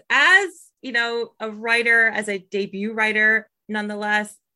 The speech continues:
what is it like to have your book optioned and in production before, like,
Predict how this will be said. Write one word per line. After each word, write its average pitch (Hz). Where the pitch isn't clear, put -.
what 220
is 415
it 427
like 320
to 330
have 247
your 226
book 208
optioned 240
and 202
in 202
production 208
before, 208
like, 196